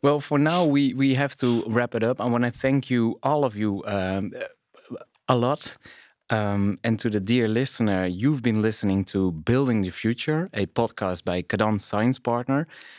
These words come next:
Many thanks to our guest, Jacqueline Barry, Chief Clinical Officer at Cell and Gene Therapy Catapult,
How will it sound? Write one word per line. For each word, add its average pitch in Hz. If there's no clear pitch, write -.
Many 147
thanks 120
to 101
our 92
guest, 110
Jacqueline 120
Barry, 110
Chief 120
Clinical 104
Officer 95
at 92
Cell 107
and 98
Gene 104
Therapy 92
Catapult, 127